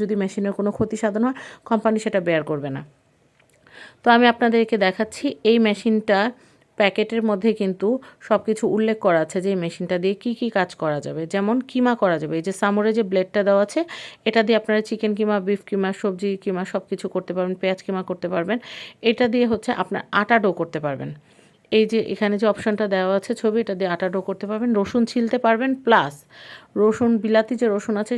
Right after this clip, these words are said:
সেটা ছিলতে পারবেন, প্লাস কুচি করতে পারবেন এই মেশিনটাতে। এবং এই যে রাবারের যে অপশনটা, এটা দিয়ে কিন্তু হচ্ছে রসুন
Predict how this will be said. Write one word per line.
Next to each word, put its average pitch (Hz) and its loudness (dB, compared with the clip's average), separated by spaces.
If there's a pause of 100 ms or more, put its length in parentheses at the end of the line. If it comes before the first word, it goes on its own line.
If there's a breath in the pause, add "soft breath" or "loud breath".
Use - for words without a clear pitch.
সেটা 202 -4
ছিলতে 226 -2
পারবেন, 233 0
প্লাস 202 -2
কুচি 240 -4
করতে 185 -2
পারবেন 156 -4
এই 165 -2
মেশিনটাতে। 151 -8 (800 loud breath)
এবং 220 4 (600)
এই 214 4
যে 185 2 (220)
রাবারের 220 4
যে 247 4
অপশনটা, 240 0
এটা 214 0
দিয়ে 196 4
কিন্তু 185 -4
হচ্ছে 196 -4 (460 loud breath)
রসুন 226 2